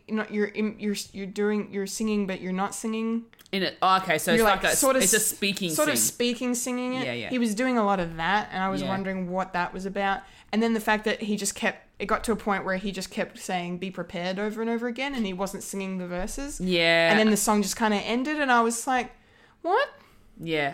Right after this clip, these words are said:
Speaker 2: I didn't like it.
Speaker 1: No.
Speaker 2: No.
Speaker 1: No, it was bad. It was,
Speaker 2: Yeah.
Speaker 1: I'm sorry, it was bad. So I
Speaker 2: Yeah.
Speaker 1: love you, Favreau, but no, it was bad.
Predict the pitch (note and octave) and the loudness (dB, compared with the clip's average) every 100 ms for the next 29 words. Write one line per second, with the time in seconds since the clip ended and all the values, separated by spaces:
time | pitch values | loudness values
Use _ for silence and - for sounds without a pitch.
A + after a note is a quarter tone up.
0 | - F3 F3 F#3 D3 C#3 C#3+ - D#4+ F4+ | 0 0 2 0 2 2 0 -4 0 4
1 | G4 A3+ E3 A#3+ C#3 - C4 D#4 D4+ G#3+ | 4 2 0 -8 -10 -4 2 4 4 2
2 | A#3+ B3 B3+ C#4+ G3 - - A#3 A3+ C#3 | 0 2 4 4 2 -2 -2 0 0 4
3 | A#3 A#3 C4 C#4 A3+ A#3 - A3 A#3+ F#3+ | 4 6 6 6 6 4 2 4 4 4
4 | G#3+ C#4+ A#3 F#3+ C4 A#3+ - A#3+ B3+ C4+ | 4 6 2 0 -2 2 4 4 4 2
5 | B3 G#3+ G3+ G3+ G3+ G#3 C4 - C4 C4+ | 4 4 4 4 4 4 0 -2 2 2
6 | G3+ F3+ - A3 A3 F3 | 2 -2 -4 0 0 -2